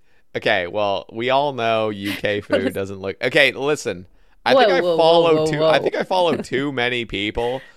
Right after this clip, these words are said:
Speaker 1: from the U K. I mean, d-, big shout out to Matt K, Mod Matt, ex Mod Matt K. I mean,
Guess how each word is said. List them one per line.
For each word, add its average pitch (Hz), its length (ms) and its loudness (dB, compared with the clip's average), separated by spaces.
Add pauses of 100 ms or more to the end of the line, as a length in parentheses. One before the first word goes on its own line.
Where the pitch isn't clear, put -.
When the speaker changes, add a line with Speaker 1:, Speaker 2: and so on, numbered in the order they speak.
(600)
Speaker 1:
from 110 240 -6
the 104 80 -4
U 104 220 -2
K. 98 520 -2 (560)
I 90 60 -8
mean, 92 360 -8 (920)
d-, - 180 -20 (100)
big 160 260 2
shout 131 340 4
out 101 180 0
to 92 300 -4
Matt 95 340 -4
K, 71 460 -6
Mod 90 260 -8
Matt, 90 240 -12
ex 90 240 -12
Mod 90 220 -10
Matt 90 220 -14
K. 90 340 -8
I - 60 -14
mean, 92 240 -10